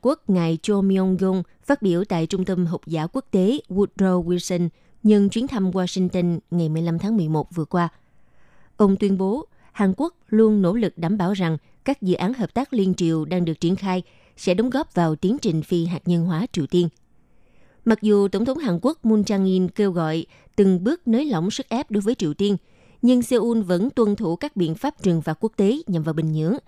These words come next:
và sẽ chưa sớm mở lại khu phức hợp công nghiệp Kaesong. Ông nhấn mạnh, chính phủ Hàn Quốc có một nguyên tắc rằng cả việc hợp tác liên triều và hợp tác nước ngoài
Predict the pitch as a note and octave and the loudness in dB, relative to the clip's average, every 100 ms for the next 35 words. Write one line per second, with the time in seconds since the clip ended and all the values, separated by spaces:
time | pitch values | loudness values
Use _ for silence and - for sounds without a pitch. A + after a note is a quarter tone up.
0 | _ - - - G3+ F#3+ - E3+ A3 - | _ -20 -8 0 2 2 0 -2 -2 0
1 | G#3+ G3 - F#3 B3+ A#3+ G3 E3 D#3 - | 0 0 -2 -2 0 0 0 -2 -4 -4
2 | G3+ F3 A#3+ E4 G3+ D#3+ - F#3+ F3+ D#3+ | -2 -2 -4 -4 -4 -2 0 2 2 0
3 | _ F3+ E3+ - F3+ F3 _ _ _ _ | _ -4 -2 -2 -2 -2 _ _ _ _
4 | _ - - B3 B3 E4+ B3+ F3 - _ | _ -16 0 2 4 2 0 -2 -4 _
5 | _ _ - C#4+ F4+ A#3 G#3+ F3+ D4 - | _ _ -4 -2 0 -2 -2 -4 -4 -2
6 | D4 G#3+ - G#3+ G3+ D4 D#4+ G#3+ F3 D#3+ | -2 -2 0 0 0 -4 -8 -4 -4 -4
7 | _ - _ - G#3+ G#3 F3 - F#3+ - | _ -20 _ -2 0 0 -2 -4 -4 -2
8 | D#4+ C4+ A#3+ G3+ F3 E3+ D#3 E3+ F3 - | -2 -2 -2 0 0 0 -2 -4 -4 -4
9 | C#4+ D4+ D#4+ - F#3 E3+ | -2 -2 -4 0 0 0